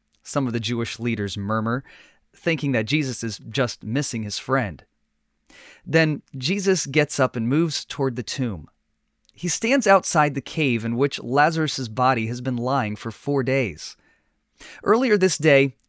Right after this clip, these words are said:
Jesus has claimed to be the resurrection and the life. Meanwhile, he has promised that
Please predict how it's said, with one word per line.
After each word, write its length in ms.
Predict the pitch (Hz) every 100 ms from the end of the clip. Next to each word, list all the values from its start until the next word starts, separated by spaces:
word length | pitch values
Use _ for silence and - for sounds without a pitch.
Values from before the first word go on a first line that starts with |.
| 131
Jesus 420 | 139 160 170 -
has 180 | 147 -
claimed 480 | - 196 196 202
to 100 | -
be 200 | 151 143
the 120 | 143 127
resurrection 880 | 120 175 170 185 147 147 - 165 160
and 240 | 135 127
the 60 | 143
life. 500 | 175 160 101 - - _ _ _ _ _ _ _ -
Meanwhile, 640 | 127 196 139 95 98 131 131
he 100 | 147
has 140 | 135
promised 540 | - - 180 180 135 -
that 180 | 120